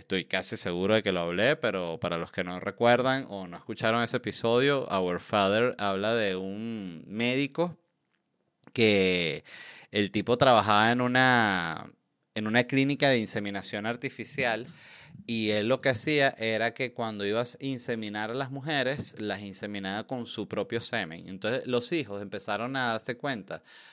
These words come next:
porque él inseminó a ese poco de mujeres, él decía, "Mira, ¿y qué? Vamos a elegir del, del banco de semen. ¿Qué tienes aquí? Bueno, te tengo este papiao,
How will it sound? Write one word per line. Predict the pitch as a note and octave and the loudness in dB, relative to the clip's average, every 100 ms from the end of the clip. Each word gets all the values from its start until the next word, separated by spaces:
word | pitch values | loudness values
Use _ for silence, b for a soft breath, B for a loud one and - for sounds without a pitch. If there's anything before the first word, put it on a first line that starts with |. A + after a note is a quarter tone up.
| B | B
porque | G2+ G2+ G#2+ | -6 -2 0
él | G#2 | 0
inseminó | A#2+ A#2+ C3 A2+ G#2+ | 0 -2 -4 -2 -2
a | |
ese | A#2+ B2 | -2 -2
poco | C3 B2+ | -2 -2
de | C3+ | -6
mujeres, | A2+ A2 A#2+ | -2 0 0
él | B2+ | 0
decía, | B2+ C#3 C3 | -2 -4 -4
"Mira, | D#3+ D#3 | 0 0
¿y | C3 | 0
qué? | C3 B2 C#3+ C#3 | -2 -2 -2 -2
Vamos | A2+ B2 D#3 | -4 -4 -4
a | C#3+ | -4
elegir | A2+ A#2 A#2+ | -2 -2 0
del, | C3+ C3+ G#2+ | 0 -2 -2
del | G2 G#2 | -2 0
banco | G2+ G#2+ G#2 A#2+ | 0 -2 -2 -2
de | G#2+ | 0
semen. | A2+ F#2 D#2+ - | -2 -2 -8 -4
¿Qué | A2 | -2
tienes | - B2+ B2+ | 0 0 0
aquí? | A2 - A2 | -2 0 0
Bueno, | C3 B2 | 2 0
te | - G#2 | -2 -2
tengo | G#2+ A2+ C3+ | -2 0 0
este | - C3 | 2 2
papiao, | G2+ - D#3 D3 D3 D3 C#3+ | 2 0 2 4 4 4 2